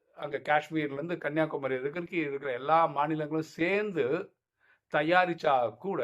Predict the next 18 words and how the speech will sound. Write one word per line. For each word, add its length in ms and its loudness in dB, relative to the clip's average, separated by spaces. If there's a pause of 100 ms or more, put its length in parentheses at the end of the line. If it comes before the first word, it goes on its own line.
(120)
நம்ம 240 -2
கிட்ட 140 -8
இருக்கிற 280 -12
ஸ்டீல் 300 -6
வந்து 140 -8
ஒரு 120 -8 (140)
மூணு 200 -2
மில்லியன் 420 -4 (440)
டன்னுக்கு 260 -4
தான் 160 -2
தயாரிக்க 300 2
முடியும்னு 260 -6
வச்சுக்கோ. 160 -8
அதான் 160 -2
கெப்பாசிட்டின்னு 420 -2
வச்சுக்கோங்க 220 -6
இந்த 140 -6
நாட்டுக்கு. 280 -2